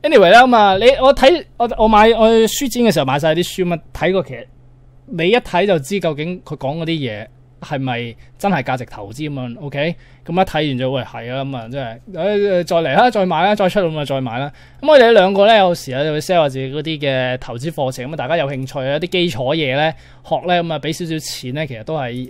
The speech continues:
其實你應該嘅，係啊。咁我嗰陣時都上過啊，咁啊，但係就上錯班，係啦。咁啊，結果就要搞到自學。嗰陣時呢，我仲記得啊，呃，上，嗰陣時政府有啲計劃呢，上嗰啲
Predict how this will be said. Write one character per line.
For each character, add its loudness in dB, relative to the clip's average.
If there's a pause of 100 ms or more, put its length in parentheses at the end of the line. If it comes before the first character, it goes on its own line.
(600)
其 -12
實 -2
你 -4
應 -4
該 -2
嘅， 0
係 -12
啊。 -6
咁 0
我 2
嗰 2
陣 0
時 2
都 4
上 -2
過 -4
啊， 2
咁 -2
啊， 2
但 -2
係 -8
就 -4
上 -8
錯 -4
班， 2
係 -10
啦。 -6
咁 -4
啊， -2
結 -8
果 0
就 -2
要 -4
搞 -6
到 -4
自 -16
學。 -14 (560)
嗰 -4
陣 -6
時 0
呢， 4
我 -2
仲 -6
記 -4
得 -2
啊， -6 (960)
呃， -2
上， -4
嗰 2
陣 -2
時 -4
政 -2
府 -6
有 0
啲 -2
計 -4
劃 -8
呢， -4
上 -8
嗰 -6
啲 -8